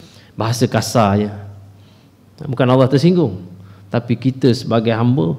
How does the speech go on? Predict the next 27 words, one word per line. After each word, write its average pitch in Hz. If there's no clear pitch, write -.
kita 139
biadab 113
dengan 104
Allah. 98
Tu -
bahasa 101
kasar. 107
Kita 180
mak 185
bapak 190
nak 185
bagi 202
anak-anak 208
kita 220
duit 220
sekolah, 196
nak 165
bagi 202
pakai 208
baju, 202
dia 175
buat 254
tak 226
peduli, 202
bawa 220
pergi 233
shopping, 240